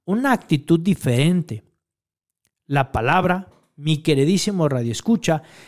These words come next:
es justamente la reconfiguración de tu conciencia. El que estés más despierto y más despierta ante las oportunidades que puedas obtener.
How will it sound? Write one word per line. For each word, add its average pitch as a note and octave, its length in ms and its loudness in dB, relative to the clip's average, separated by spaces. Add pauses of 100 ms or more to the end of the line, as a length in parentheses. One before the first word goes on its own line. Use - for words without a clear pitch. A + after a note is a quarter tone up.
es G3+ 160 2
justamente G3 720 0
la D#3+ 120 4
reconfiguración D3+ 1200 0
de F3+ 120 0
tu D#3+ 240 -2
conciencia. C3+ 880 -4 (1400)
El F3 200 2
que F#3 100 0
estés G#3 280 -2
más G#3 220 -4
despierto G3 580 -2
y D#3+ 40 -2
más D#3+ 220 -4
despierta F#3 760 -2 (120)
ante F#3+ 380 0
las D#3 220 -2
oportunidades C#3 880 -2
que C#3+ 100 -6
puedas C3 460 -6
obtener. G2 420 -14